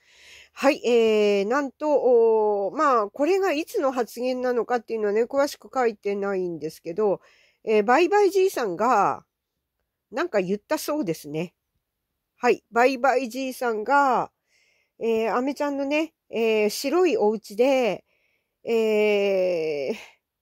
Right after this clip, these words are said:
とある時代が始まったと言ったそうです。はい。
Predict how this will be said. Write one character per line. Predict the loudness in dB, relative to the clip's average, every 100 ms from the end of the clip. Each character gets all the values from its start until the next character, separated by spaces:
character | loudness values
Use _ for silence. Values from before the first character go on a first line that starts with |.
| _ _ _ _ _ _ _ _ _
と | 0 4
あ | 4
る | 4 0
時 | 0
代 | 0 2 0
が | -2
始 | -2 -2 -2
ま | -4
っ |
た | -6 -6
と | -4
言 | -4
っ | -6 _
た | -12
そ | -10 -10 -10 -12
う |
で | -18
す。 | -20 -20 -20 _ _ _ _ _ _ _ _ _ _
は | -4
い。 | -4